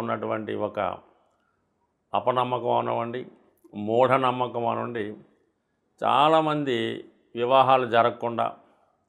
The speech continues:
వివాహం తర్వాత ఈ కుజదోషం ఉందని తెలిసినా కూడా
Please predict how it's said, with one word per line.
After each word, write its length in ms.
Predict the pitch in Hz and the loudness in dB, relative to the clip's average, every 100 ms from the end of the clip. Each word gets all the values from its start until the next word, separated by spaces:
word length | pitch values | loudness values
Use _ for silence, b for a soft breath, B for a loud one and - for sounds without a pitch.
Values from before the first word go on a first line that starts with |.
| _ _ _ _ _ | _ _ _ _ _
వివాహం 460 | 120 127 147 151 165 156 | -6 0 2 4 2 6
తర్వాత 420 | 131 143 160 160 156 143 127 | 6 8 8 8 6 4 0
ఈ 20 | 123 | -6
కుజదోషం 440 | 131 131 143 139 139 | -4 2 2 2 0
ఉందని 260 | 139 135 127 120 | -2 -2 0 0
తెలిసినా 320 | 120 127 131 117 | 0 -2 -2 0
కూడా 200 | 120 | 2